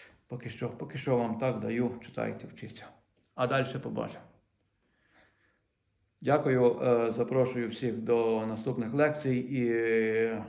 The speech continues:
всім, хто підписався, хто пише лайки. Не мусить бути за мудрі лайки, е, такі, е, коментарі. Побачили тему, написали: «Дякуємо за таку тему». Там деякі, бачу, пишуть мені постійно, що «Дякуємо за ту тему», де-, «Дякуємо за ту тему», «Дякуємо за ту тему».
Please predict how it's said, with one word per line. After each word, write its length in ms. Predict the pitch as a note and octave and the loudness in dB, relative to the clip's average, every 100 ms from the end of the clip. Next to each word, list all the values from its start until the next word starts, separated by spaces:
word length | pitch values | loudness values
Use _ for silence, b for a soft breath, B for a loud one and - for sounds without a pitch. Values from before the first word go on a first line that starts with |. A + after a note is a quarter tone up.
| B B B _ | B B B _
всім, 240 | - C#3 | -2 -2
хто 160 | B2+ C3 | 0 -2
підписався, 720 | A#2 - - C#3 C#3 - B2 | -2 -6 0 2 4 2 -2
хто 220 | - B2 | -2 -4
пише 260 | C3 G#2+ B2 | -2 -2 2
лайки. 580 | B2+ C3+ B2+ B2 A#2+ - - - - _ G3+ - - - D#3+ | 4 4 4 2 0 -2 -10 -16 -20 _ -20 -20 -20 -20 -10
Не 140 | E3+ | -4
мусить 280 | D#3+ D#3+ D3 | -2 0 -2
бути 280 | C3 D#3 D3+ | 0 0 0
за 140 | B2 | 0
мудрі 360 | C3 D#3+ B2+ C3+ | 2 2 2 0
лайки, 520 | C3+ C#3 C3+ C3+ B2 B B B - | 2 4 2 0 -4 B B B 0
е, 180 | C3 | 2
такі, 280 | C3 C3 C#3 | 2 2 6
е, 600 | B2+ B2 B2 A#2+ A#2 A#2 A#2 | 8 10 8 8 6 2 2
коментарі. 600 | B2+ B2+ C3 C3 C3 B B B _ _ _ _ _ _ | 2 4 4 2 0 B B B _ _ _ _ _ _
Побачили 580 | - C3 E3+ E3+ D#3+ D#3 | 0 8 10 10 8 6
тему, 420 | D#3 E3+ F3 E3+ | 8 8 8 6
написали: 540 | D3+ D3+ C#3 D#3+ D3 C3 | 4 2 6 8 8 8
«Дякуємо 540 | C#3 E3 E3 D#3 D3+ | 8 8 8 6 4
за 100 | C#3+ | 2
таку 240 | C3+ D#3 | 0 -2
тему». 380 | D3 D#3 C#3 B2 | 6 8 8 6
Там 280 | B2 D3 C#3+ | 4 4 6
деякі, 400 | C#3 D3+ D3 D3 | 6 6 4 2
бачу, 360 | C3+ C#3 C#3+ - | 2 2 2 4
пишуть 400 | D3+ C#3+ C#3 C3+ | 4 4 -2 -2
мені 240 | C#3 C#3 | 0 0
постійно, 580 | C3+ C3+ D3 B2+ A2+ A2+ | 0 -2 2 2 2 -2
що 200 | - A#2+ | 0 2
«Дякуємо 480 | D#3 E3+ D3+ C#3+ B2+ | 4 4 2 2 2
за 120 | C3+ | 2
ту 160 | F3+ | 0
тему», 360 | F3+ E3 D#3+ D3 | 2 4 4 2
де-, 300 | C3 C#3+ C#3 | 2 2 4
«Дякуємо 500 | C3 D3 C#3+ C3 B2+ | 4 2 2 2 2
за 120 | B2+ | 0
ту 200 | B2+ F3 | 2 2
тему», 360 | E3+ D#3+ D#3 C#3 | 6 6 6 4
«Дякуємо 500 | C#3 C#3 C#3 B2+ B2+ | 2 2 2 2 2
за 120 | B2+ | 0
ту 160 | A2+ E3 | 0 0
тему». 460 | E3 D3+ D3 C3 | 2 2 2 -2